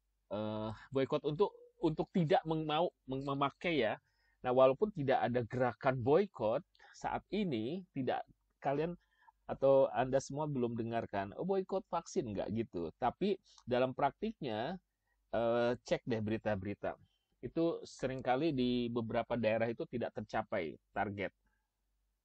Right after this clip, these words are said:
Di sini ada anomis-, animosity. Animosity itu ke-,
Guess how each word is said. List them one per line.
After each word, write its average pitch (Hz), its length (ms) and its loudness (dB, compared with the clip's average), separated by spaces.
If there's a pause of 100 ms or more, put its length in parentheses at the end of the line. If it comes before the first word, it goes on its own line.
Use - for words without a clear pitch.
(580)
Di 120 160 -2
sini 147 160 -4
ada 135 320 0
anomis-, 143 720 -2 (560)
animosity. 131 920 -4
Animosity 120 680 -6
itu 147 240 -6
ke-, - 240 -4